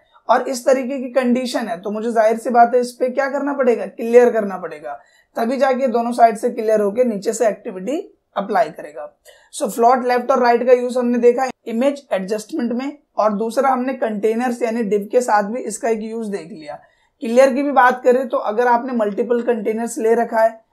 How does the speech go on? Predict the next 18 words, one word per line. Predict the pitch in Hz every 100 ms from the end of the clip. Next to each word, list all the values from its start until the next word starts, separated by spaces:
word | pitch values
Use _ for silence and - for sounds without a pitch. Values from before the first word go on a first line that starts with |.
| _
उन | 247 214
पे | 240
floating | 240 233 208 202 254
apply | 254 240 233 240
की | 226 214
है | 208
और | 214
आपको | 214 214 247
clear | 247 262 277 302
करना | 247 226 220
है, | 233
तो |
आप | 233 220 -
इस | 240 -
तरीके | 247 214 226
से | 226
क्लियर | - 190 196 196
apply | - 170 180